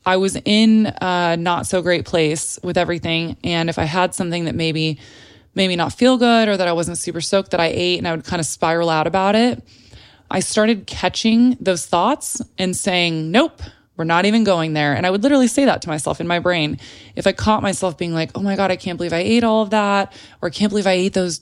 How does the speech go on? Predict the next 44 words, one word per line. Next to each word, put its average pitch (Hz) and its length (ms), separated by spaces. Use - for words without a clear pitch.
Doritos," 185 520
or 165 120
whatever 190 480
it 175 60
was 160 300
that 165 80
I 156 60
was, 156 120
like, 156 180
berating 160 440
myself 196 360
about, 240 440
I 196 80
would 180 260
stop 180 520
those 214 400
thoughts 175 380
in 170 100
their 165 100
tracks. 165 480
And 180 80
I 170 60
would 165 140
literally 214 580
say 175 600
in 185 160
my 185 140
brain, 175 300
or 190 140
I 226 100
would 247 120
sometimes 285 400
say 214 120
it 208 80
out 190 120
loud, 185 220
I'd 165 120
go, 156 140
"Nope, 170 440
we're 160 120
not 156 240
even 196 220
going 165 340
there. 151 360